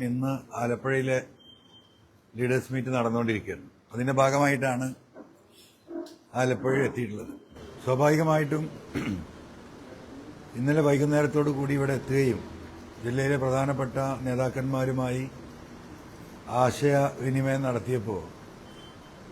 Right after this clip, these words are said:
വളരെ പ്രധാനമായിട്ട് ഇവിടെ ജില്ലയിൽ ജനങ്ങൾ നേരിടുന്ന ചില വിഷയങ്ങൾ ശ്രദ്ധയിൽപ്പെടുത്തുകയുണ്ടായി.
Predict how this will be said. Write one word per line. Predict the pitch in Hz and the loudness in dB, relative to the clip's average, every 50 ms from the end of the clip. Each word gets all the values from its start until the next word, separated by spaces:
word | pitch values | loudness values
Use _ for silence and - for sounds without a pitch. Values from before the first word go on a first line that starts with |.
| - - 127 | -6 -2 2
വളരെ | 139 147 165 175 190 180 | 6 8 8 8 8 8
പ്രധാനമായിട്ട് | 180 160 170 175 180 180 175 175 170 165 160 147 160 160 165 165 160 | 8 10 10 10 10 8 8 8 8 8 6 6 4 4 6 6 6
ഇവിടെ | 147 151 147 151 156 156 160 151 - - 123 | 6 6 6 6 6 6 4 2 0 -2 -2
ജില്ലയിൽ | 135 135 143 147 156 156 156 156 160 156 156 160 160 - - - - - - - - - - - 110 117 | 0 2 4 6 6 6 6 6 6 6 6 4 2 0 -4 -12 -16 -18 -20 -20 -20 -20 -16 -6 -2 0
ജനങ്ങൾ | 131 135 143 143 151 156 156 147 | 0 2 2 2 2 2 2 2
നേരിടുന്ന | 147 143 139 139 147 139 143 147 131 135 | 2 2 2 2 2 2 2 0 0 0
ചില | 135 135 135 135 123 | 0 0 0 0 -2
വിഷയങ്ങൾ | 113 - 127 123 123 127 120 101 - - - - - - - - - - - - - - - - - - - - - - | -2 -2 -2 -2 -2 -2 -2 -4 -6 -8 -12 -16 -18 -18 -18 -18 -18 -18 -18 -18 -20 -20 -20 -20 -20 -20 -20 -18 -14 -6
ശ്രദ്ധയിൽപ്പെടുത്തുകയുണ്ടായി. | - 120 120 117 123 131 131 120 123 117 104 90 110 104 95 90 80 71 69 76 | -2 0 2 6 6 6 6 6 4 0 2 2 0 0 0 -2 -4 -6 -8 -10